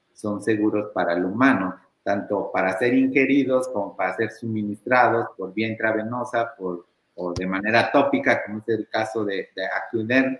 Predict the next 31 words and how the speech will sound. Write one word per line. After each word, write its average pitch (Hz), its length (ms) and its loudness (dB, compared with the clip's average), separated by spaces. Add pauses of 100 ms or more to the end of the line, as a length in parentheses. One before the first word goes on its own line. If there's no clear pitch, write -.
(140)
que 92 180 -4
es - 180 -12
una, 101 400 -6 (300)
un 113 180 -2
spray 117 500 2
con 98 180 -6
bacteriófagos 107 920 -2
que - 80 -20 (500)
justo 117 260 -2
van 110 220 0
una 117 240 -2
solución 117 840 2
muy, 113 300 -8
muy 117 160 -4
ligera 117 580 2 (500)
que 107 100 4
permite 131 880 2 (120)
cuidar 120 400 6
al 160 120 6
bacteriófago 143 840 4 (420)
para 107 260 2
que 110 100 2
llegue 117 460 2
viable 107 480 4
a - 240 -8
tu 104 120 -8
piel. 90 320 -4 (300)
Entonces, 156 340 6
la, 123 200 4 (120)
la 113 160 2
regulación 135 720 4